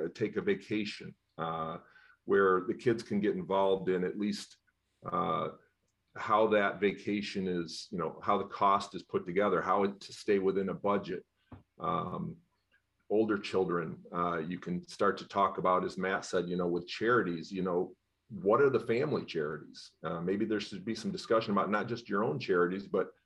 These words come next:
you know, what would the kids, eh, eh, get them involved in doing some of the research themselves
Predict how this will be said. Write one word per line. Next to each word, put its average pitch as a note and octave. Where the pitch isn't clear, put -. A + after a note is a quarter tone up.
you A#2
know, G2+
what A2+
would C3
the G2+
kids, A#2+
eh, G2
eh, E2
get B2+
them C3+
involved G#2+
in F#2+
doing A2
some G#2+
of F#2
the F#2
research G#2
themselves F#2+